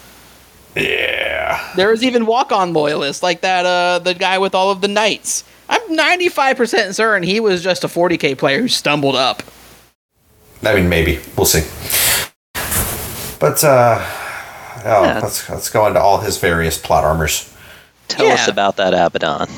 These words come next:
Speaker 1: Because, my God.
Speaker 2: So let's go ahead and start off with the full titles he has earned and was given.
Speaker 1: Oh.
Speaker 2: First Captain of the Sons of Horus, High Marshal of the Justarin, Full Moon of the
Speaker 1: Oh,
Speaker 2: Mournival,
Speaker 1: oh.
Speaker 2: and the Breaker of Worlds, and you will show some respect, you
Speaker 1: It's not a very long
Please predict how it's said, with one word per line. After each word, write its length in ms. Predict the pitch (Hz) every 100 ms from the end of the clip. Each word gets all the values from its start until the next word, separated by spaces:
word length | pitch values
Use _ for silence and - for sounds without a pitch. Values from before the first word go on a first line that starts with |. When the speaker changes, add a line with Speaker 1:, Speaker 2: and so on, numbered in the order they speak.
| - - -
Speaker 1:
Because, 360 | - 78 107 -
my 160 | 80
God. 340 | 73 76 - - - - - - _ _
Speaker 2:
So 180 | - 175
let's 220 | 180 208
go 160 | 247 226
ahead 180 | 196
and 100 | 180
start 260 | 156 180 165
off 200 | 160 139
with 160 | 156 -
the 80 |
full 280 | 143 - 190
titles 440 | 175 190 185 151 139
he 80 | 147
has 120 | 123
earned 400 | 147 147 120 131 - - -
and 160 | - 135
was 140 | 135
given. 240 | 160 156 87
Speaker 1:
Oh. 380 | 69 52 52 - - - - - -
Speaker 2:
First 300 | - 208 196
Captain 340 | - 170 160 160
of 80 | 143
the 80 |
Sons 260 | 139 151 135
of 100 | 131
Horus, 360 | 131 101 127 - - -
High 280 | - 180 175
Marshal 380 | 160 160 151 147
of 80 |
the 80 | 135
Justarin, 540 | 135 131 - 143 123 113
Full 920 | - - - - - - - 185 220
Moon 260 | 208 208 208
of 140 | 170
the 60 | 165
Speaker 1:
Oh, 20 |
Speaker 2:
Mournival, 600 | 160 180 202 160 139 135
Speaker 1:
oh. 240 | - - 87
Speaker 2:
and 100 | 165
the 40 |
Breaker 440 | 147 160 190 190 185
of 140 | 147
Worlds, 280 | 151 175 170
and 80 | 160
you 80 | 180
will 80 |
show 340 | 131 - - 190
some 180 | 190 165
respect, 680 | 143 - - - 185 185
you 40 | 147
Speaker 1:
It's 120 | -
not 120 | 147
a 20 | 156
very 160 | 156
long 80 | -